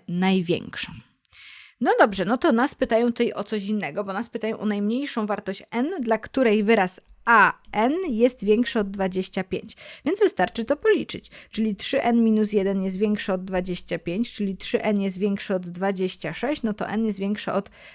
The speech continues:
dwadzieścia sześć trzecich. No to dwadzieścia sześć trzecich to jest osiem i dwie trzecie, więc najmniejszą wartością n, dla których ten a n jest większy, no to najmniejsze naturalne n to będzie dziewięć, czyli to jest odpowiedź B.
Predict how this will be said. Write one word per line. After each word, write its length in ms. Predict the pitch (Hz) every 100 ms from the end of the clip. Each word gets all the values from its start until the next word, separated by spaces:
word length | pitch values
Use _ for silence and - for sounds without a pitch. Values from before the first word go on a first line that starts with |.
| -
dwadzieścia 680 | 180 190 202 196 220 - 202
sześć 320 | - 196 -
trzecich. 540 | - 233 196 - - _ - _ _ _ _ _ _ _ _ -
No 80 | 262
to 120 | 302
dwadzieścia 520 | 214 214 233 277 302
sześć 220 | - 240 -
trzecich 380 | 220 196 254
to 100 | -
jest 120 | 208 -
osiem 380 | 240 - 240 214
i 60 |
dwie 180 | 196 208
trzecie, 380 | - 185 - 175
więc 220 | 202 196
najmniejszą 920 | 214 277 311 262 247 294 269 - 214
wartością 580 | 208 196 202 - 214 185 -
n, 380 | 214 208 214 277 466 -
dla 220 | 214 208 208
których 440 | - 233 202 202
ten 280 | - 196 -
a 140 | 208
n 160 | - 202
jest 180 | 196 185
większy, 360 | 190 175 -
no 100 | 240
to 120 | 240 214
najmniejsze 680 | 214 214 214 233 254 233
naturalne 600 | 202 202 214 190 190 190
n 300 | - 180 240 330 - -
to 180 | 277 311
będzie 480 | 196 175 180 220 294
dziewięć, 640 | 226 262 349 190 156 - -
czyli 200 | 247 269
to 80 | 226
jest 120 | 214
odpowiedź 480 | 208 160 170 208 240
B. 360 | 190 196 143